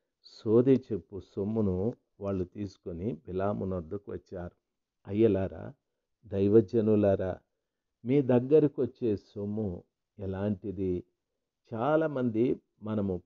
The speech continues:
ప్రార్థనా స్థలంలో ఉన్నప్పుడు మనకు కానుకలిస్తూ ఉంటారు.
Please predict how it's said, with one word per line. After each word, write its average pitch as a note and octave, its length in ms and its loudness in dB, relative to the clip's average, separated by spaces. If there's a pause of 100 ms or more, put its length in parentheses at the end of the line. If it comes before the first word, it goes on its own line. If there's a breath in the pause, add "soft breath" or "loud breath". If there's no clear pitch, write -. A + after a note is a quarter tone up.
ప్రార్థనా G#2+ 680 -6
స్థలంలో G2 680 -4
ఉన్నప్పుడు G2 760 -6 (500)
మనకు G#2 440 -4 (100)
కానుకలిస్తూ G#2+ 920 -6
ఉంటారు. F2+ 500 -8